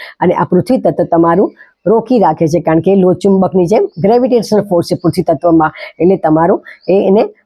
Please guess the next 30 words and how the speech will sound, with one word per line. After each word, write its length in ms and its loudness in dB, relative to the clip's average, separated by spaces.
રોકી 280 0
રાખે 280 -2
છે, 80 0
એને 160 2
જવા 300 0
દેતું 420 0
નથી, 200 0
પકડી 400 0
રાખે 300 -2
છે. 160 -2
તો 60 0
આ 140 2
રીતે 380 0
લાલ 380 2
કલરના 460 0
પિરામિડમાં 800 2
અથવા 220 0
લાલ 320 2
કલરના 440 2
કાચના 520 -2
બાઉલમાં 800 0
અથવા 240 -2
કસામાં 500 0
પણ 260 0
લાલ 280 2
કલરના 400 0
ડબ્બામાં 560 -2
તમે 240 2
માટી 640 -2
અથવા, 500 -2